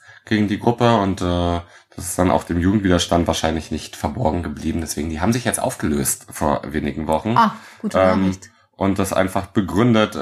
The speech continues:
Speaker 1: mit, äh, damit, dass sie ihre Ziele erreicht haben. Also die
Speaker 2: <laughs> Okay.
Speaker 1: rote Arbeiterjugend, äh, ist formiert und bereit zum Umsturz, äh,
Speaker 2: Ach so, das Ziel war
Speaker 1: irgendwie.
Speaker 2: gar nicht die Revolution.
Speaker 1: Ja, doch, wahrscheinlich schon, aber,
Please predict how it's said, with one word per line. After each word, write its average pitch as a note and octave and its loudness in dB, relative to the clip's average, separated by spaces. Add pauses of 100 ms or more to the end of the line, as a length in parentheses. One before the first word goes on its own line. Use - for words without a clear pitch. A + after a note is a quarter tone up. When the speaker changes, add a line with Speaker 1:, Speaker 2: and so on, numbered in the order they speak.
Speaker 1:
mit, G2 0
äh, F#2 0
damit, F2 0
dass - -6
sie F2+ -6
ihre F2 -6
Ziele G#2+ 2
erreicht E2+ 0
haben. D2 -2
Also - -4
die - 2
Speaker 2:
<laughs> A3 2
Okay. F#3 -2
Speaker 1:
rote G2+ 6
Arbeiterjugend, F#2+ 4
äh, E2+ 4
ist - -6
formiert F2 -2
und D#2 -6
bereit D2 -2
zum D2+ -8
Umsturz, - -6
äh, C2 -10
Speaker 2:
Ach G#3 2
so, G#3+ -2
das E3+ -2
Ziel A3 6
war E3 4
Speaker 1:
irgendwie. F3 4
Speaker 2:
gar E3+ 2
nicht E3+ -4
die F3 -2
Revolution. D#3 -6 (1000)
Speaker 1:
Ja, C#3+ 0
doch, B2 0
wahrscheinlich G#2+ 0
schon, B2+ 2
aber, F2+ 4